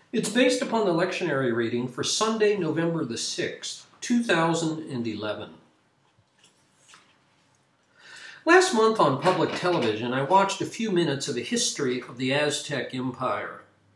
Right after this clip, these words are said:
I happened to see the part that described in graphic detail the Aztec practice of human sacrifice.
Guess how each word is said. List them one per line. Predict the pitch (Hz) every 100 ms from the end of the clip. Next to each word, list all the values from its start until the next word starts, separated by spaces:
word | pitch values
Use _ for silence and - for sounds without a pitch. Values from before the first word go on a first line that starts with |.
| _ _ _ _ _ - - -
I | 240
happened | 247 392 392 208
to |
see | 170 208 180
the |
part | 147 - 180 160
that | - -
described | - - 196 190 175
in | 165 131
graphic | 127 175 214 208 160 131
detail | 151 165 - 120 117
the | 120 147
Aztec | 170 185 - 180 - -
practice | 160 160 160 - 123
of | 117 -
human | - 147 127
sacrifice. | 107 - 123 120 - - 104 92 95 - -